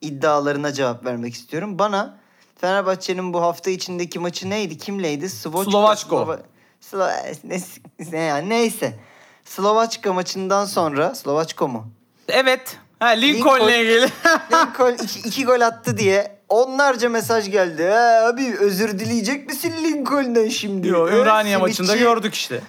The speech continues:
Speaker 1: özür dileyecek misin?" Lan, adını söyleyemediğim takım. Ben de oynasam üç gol atardım o gün.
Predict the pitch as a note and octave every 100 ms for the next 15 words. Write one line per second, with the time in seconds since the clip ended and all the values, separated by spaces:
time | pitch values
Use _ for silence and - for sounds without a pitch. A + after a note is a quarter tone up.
0 | _ G#3 A3 G3+ A3+ G#3 A#3+ A#3+ C4 D4
1 | D4 B3 A3 E3+ - - _ - C4+ -
2 | - _ _ _ - A3 A3+ D#4 - C#4
3 | B3+ B3 C4 B3+ G3+ F#3+ F#3+ G3+ F3+ E3
4 | C#4+ D4+ A#3 G3 G3+ G3 F#3 C4 C#4 D4
5 | - C4 B3+ B3 A3+ G3+ E3+ D3+ F3+ -